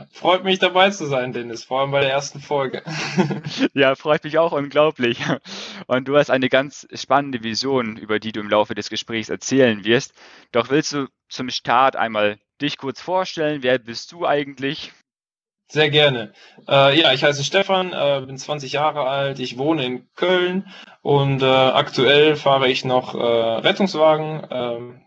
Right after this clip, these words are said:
Speaker 1: bin in der Ausbildung zum Notfallsanitäter. Genau, das ist so das, was ich mache. Nebenberuflich baue ich mir mein eigenes Unternehmen auf, aber da kommen wir jetzt im Laufe des Podcasts zu. <laughs>
Speaker 2: Ja, ja, jetzt hast du schon auch eine Menge gesagt. Ganz spannend, du fährst Rettungswagen.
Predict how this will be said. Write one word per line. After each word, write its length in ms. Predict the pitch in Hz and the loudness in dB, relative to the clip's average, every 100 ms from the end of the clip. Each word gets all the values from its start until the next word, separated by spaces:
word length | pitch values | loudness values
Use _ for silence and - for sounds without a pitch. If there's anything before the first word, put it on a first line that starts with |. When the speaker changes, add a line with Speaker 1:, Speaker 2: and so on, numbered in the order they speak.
| - | -20
Speaker 1:
bin 480 | 139 139 - 127 | -20 -14 -10 -6
in 80 | 123 | -4
der 120 | 120 | -2
Ausbildung 320 | 120 123 - 120 | -2 -2 -6 -8
zum 120 | 123 | -4
Notfallsanitäter. 1120 | 151 165 143 139 135 139 131 131 127 127 135 - - - - | -2 -2 -2 -2 -4 -4 -2 2 2 0 -6 -20 -20 -8 2
Genau, 460 | 151 135 101 104 _ _ _ | 4 6 2 -2 _ _ _
das 160 | 135 139 | -2 0
ist 100 | 143 | 2
so 180 | 139 | 2
das, 220 | 131 127 - | 2 0 -2
was 140 | 127 | -4
ich 160 | 160 170 | -2 0
mache. 380 | 170 165 156 143 | 2 2 2 2
Nebenberuflich 580 | 151 143 143 143 139 | 0 0 -2 -4 -6
baue 160 | - 127 | -4 -4
ich 60 | 127 | -4
mir 60 | |
mein 120 | 120 | -2
eigenes 240 | 131 156 147 | 2 2 2
Unternehmen 420 | 143 139 131 131 | 0 0 0 0
auf, 240 | 135 127 | 0 0
aber 220 | 117 113 110 | 0 -2 0
da 100 | 117 | 0
kommen 240 | - 117 | 0 0
wir 160 | 107 104 | 0 -2
jetzt 140 | 101 | -4
im 80 | 113 | -2
Laufe 220 | 107 110 | -2 0
des 160 | 123 - | -2 0
Podcasts 640 | 131 - 98 - - - | -2 -2 -4 -4 -4 -6
zu. 180 | - - - | -6 -6 0
<laughs> 640 | 156 139 180 143 - 139 - - 214 226 - | 2 4 4 4 2 0 -2 -10 -12 -12 -2
Speaker 2:
Ja, 140 | 127 | 2
ja, 160 | 127 147 | 4 4
jetzt 160 | 127 123 | 4 2
hast 160 | 127 | -2
du 80 | 131 | -2
schon 160 | - 131 | -4 0
auch 160 | 135 | 0
eine 200 | 120 127 | 0 0
Menge 280 | 117 127 120 | -2 -2 -2
gesagt. 460 | 120 120 127 - - | -4 -2 -2 0 -2
Ganz 240 | 127 131 | -2 -4
spannend, 380 | - 151 135 120 | -2 0 0 -8
du 140 | 117 | -18
fährst 460 | 113 - 131 123 - | -14 -4 -2 -4 -6
Rettungswagen. 960 | 143 127 110 - 101 101 95 95 87 | -8 -8 -14 -16 -8 0 2 2 -2